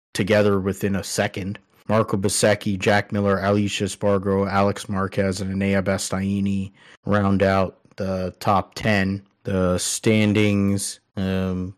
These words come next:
the standings le-, going into this weekend's race at Mandalika,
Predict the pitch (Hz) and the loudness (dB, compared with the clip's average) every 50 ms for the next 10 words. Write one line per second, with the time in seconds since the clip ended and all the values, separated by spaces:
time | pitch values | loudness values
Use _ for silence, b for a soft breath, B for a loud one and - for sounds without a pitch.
0 | _ _ - - 107 104 98 95 95 95 92 92 92 - _ _ _ - - - | _ _ -14 -6 -2 0 0 0 0 0 -2 -2 -4 -8 _ _ _ -16 -12 -10
1 | - - - 123 113 110 110 107 104 110 107 107 107 101 95 - - - _ _ | -10 -4 2 4 4 6 6 4 4 4 4 4 2 2 0 -2 -8 -18 _ _
2 | _ - - 101 101 104 104 107 107 87 92 110 107 107 107 104 101 104 101 98 | _ -8 -6 -4 -2 0 0 0 0 0 2 2 4 4 6 4 4 4 2 2
3 | 98 107 95 104 101 - - - 107 104 - 110 101 98 98 95 104 104 101 101 | 0 -2 0 0 0 0 0 -2 -2 -2 0 0 0 0 0 -2 0 0 2 2
4 | 98 - - - - _ b b - - 101 98 107 107 104 101 92 101 95 104 | 0 -2 -6 -14 -16 _ b b -4 -2 0 2 2 4 4 4 2 2 2 4
5 | 107 107 104 - 107 104 101 98 98 98 95 | 2 2 2 2 2 4 4 4 4 2 0